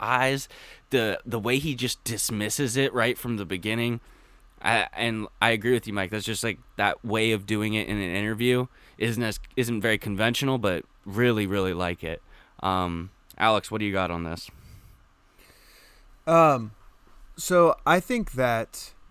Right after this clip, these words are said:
Speaker 2: the, the thing that stands out so much to me, and this goes back to episode one, when Jordan is coming back from injury, um,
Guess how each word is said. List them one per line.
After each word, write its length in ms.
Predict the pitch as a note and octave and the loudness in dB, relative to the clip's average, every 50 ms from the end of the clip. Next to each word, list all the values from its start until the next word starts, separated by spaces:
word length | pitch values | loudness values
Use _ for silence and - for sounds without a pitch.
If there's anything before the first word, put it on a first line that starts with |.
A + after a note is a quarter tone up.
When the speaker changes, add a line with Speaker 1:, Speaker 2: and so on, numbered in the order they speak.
| - - | -20 -20
Speaker 2:
the, 720 | - G#2 G#2+ A#2+ A#2 A#2 A#2 A2+ A2 G#2+ G#2 G#2 G#2 G2+ G2+ - - _ - _ _ _ _ _ _ _ _ _ _ _ - | -16 -10 -6 -4 -4 -2 -2 -4 -4 -4 -6 -6 -8 -10 -12 -16 -20 _ -20 _ _ _ _ _ _ _ _ _ _ _ -12
the 80 | A2+ | -8
thing 160 | G#2+ - C#3+ D3 | -4 -2 0 0
that 160 | D#3 D3 B2 | 0 0 -2
stands 380 | - - B2+ B2+ B2 A2 G#2 | -2 -4 -4 -4 -4 -4 -4
out 340 | A#2 A2 A2 A2 A2 A2 - | -2 -2 0 -2 -2 -6 -8
so 220 | - - A#2 A2+ A2+ | -10 -6 -6 -4 -4
much 200 | A2+ A2 - - | -4 -6 -6 -8
to 60 | - | -8
me, 220 | G#2+ G#2+ G#2+ G#2+ A2 | -6 -6 -4 -4 -6
and 120 | G#2+ G#2 G#2 G2+ | -6 -6 -8 -8
this 160 | G#2+ G#2 - | -8 -10 -8
goes 160 | - A2 G2+ | -8 -8 -6
back 180 | - G#2+ A2 G#2+ | -6 -6 -6 -6
to 60 | - A2+ | -6 -8
episode 380 | G#2 F2+ - - A2 G#2 G2+ | -6 -6 -8 -6 -6 -8 -8
one, 560 | G2 G2 G2 G2+ G2 G2+ G2+ G2+ G#2 G#2 G#2 - - - _ _ _ _ _ _ - _ _ - | -8 -10 -10 -10 -8 -8 -8 -8 -8 -10 -10 -12 -16 -20 _ _ _ _ _ _ -20 _ _ -10
when 600 | G#2 G#2+ A2 G#2+ G#2 G#2 G2+ G2+ G2+ G2+ G2 G2 G#2+ - - | -8 -6 -6 -4 -6 -6 -8 -8 -8 -8 -10 -12 -14 -16 -14
Jordan 360 | - - G#2+ G#2 G#2 G#2 G#2 | -8 -6 -6 -4 -4 -6 -6
is 240 | G#2 G#2 G2 G#2+ - - | -8 -8 -10 -12 -14 -12
coming 220 | - G#2+ G#2 G#2+ | -10 -8 -6 -6
back 220 | G2 G2 G2+ G#2 - | -6 -6 -6 -8 -8
from 160 | - G#2+ G2 | -8 -8 -8
injury, 580 | E2 F#2+ G2+ G2 G#2+ G#2 G#2+ G#2+ G#2+ G#2+ G#2+ - - - - _ _ _ _ _ - - - | -8 -8 -10 -8 -8 -8 -6 -6 -6 -8 -8 -12 -16 -20 -20 _ _ _ _ _ -20 -16 -12
um, 580 | G#2 G#2+ G2+ G2+ G2 F#2+ F#2+ F#2+ F#2 F#2 F#2+ | -8 -6 -4 -4 -4 -6 -6 -8 -10 -12 -14